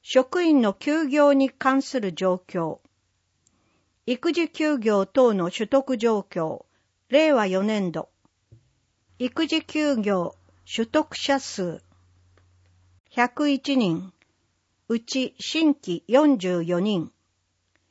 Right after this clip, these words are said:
部分休業取得者数。四十四人。うち新規十一人。六、職員の分減及び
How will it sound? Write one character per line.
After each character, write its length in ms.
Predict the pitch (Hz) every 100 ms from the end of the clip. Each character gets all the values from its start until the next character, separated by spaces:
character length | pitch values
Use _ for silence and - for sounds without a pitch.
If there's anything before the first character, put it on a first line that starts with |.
| _ _ _ _ _ _ _ _
部 160 | 220 240
分 280 | 320 339
休 280 | 320 320 311
業 240 | 277 294 285
取 160 | -
得 280 | 277 277 269
者 200 | - 247
数。 400 | - - 160 - _ _ _ _ _ _ -
四 280 | 269 311 262
十 260 | 202 185
四 200 | 170 180
人。 340 | 202 190 147 165 _ _ _ _ _ _
う 100 | 240
ち 180 | 233 269
新 360 | 262 330 311 262
規 360 | - 170 - -
十 280 | 170 269 285
一 260 | 269 240
人。 320 | 214 156 139 - _ _ _ _ _ _ _ _ _ _ _ _ _ _ _ _ _ _ _ _
六、 520 | 220 233 233 254 226 - _ _ _
職 420 | - 285 285 349
員 220 | 311 254
の 120 | 208
分 320 | 180 240 262 247
減 340 | 233 214 - _ _ _ _
及 320 | 262 285 254 180
び 260 | 170 -